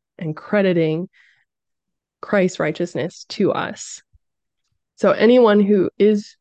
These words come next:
has been justified will produce good works as a product of faith and as a result of the grace that God is giving us through sanctification. That is the natural result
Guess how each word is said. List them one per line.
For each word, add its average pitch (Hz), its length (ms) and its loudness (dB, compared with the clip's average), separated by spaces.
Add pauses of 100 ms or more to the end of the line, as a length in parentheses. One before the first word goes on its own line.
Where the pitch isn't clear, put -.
has 208 260 0
been 208 180 0
justified 185 720 -6 (1000)
will 175 640 0 (280)
produce 175 380 -2
good 165 220 -8
works - 460 -12 (220)
as 175 180 -4
a 170 40 -4
product 170 420 -6
of 180 100 -10
faith - 300 -8 (760)
and 185 100 0
as 170 160 -2
a 180 40 -2
result 170 580 -2 (180)
of 175 360 -8 (200)
the 196 80 -2
grace 170 360 -2
that 175 100 -2
God 175 160 -6
is 175 120 -6
giving 165 280 -8
us 165 220 -12
through 190 180 -4
sanctification. - 720 -10 (540)
That 165 180 0
is 170 220 2
the 180 100 -2
natural 175 800 -2 (220)
result 175 600 -6